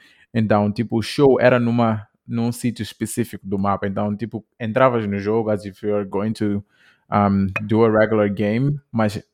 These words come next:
ias para o lobby e, e, e nesse lobby,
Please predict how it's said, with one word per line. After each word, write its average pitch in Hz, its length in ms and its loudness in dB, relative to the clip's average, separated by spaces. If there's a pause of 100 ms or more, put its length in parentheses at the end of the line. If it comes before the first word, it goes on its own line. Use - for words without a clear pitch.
(100)
ias 123 240 2
para 113 160 2
o 107 40 6
lobby 107 380 4
e, 95 280 -6
e, 104 320 -4
e 101 260 -8 (380)
nesse 120 340 -2
lobby, 117 440 2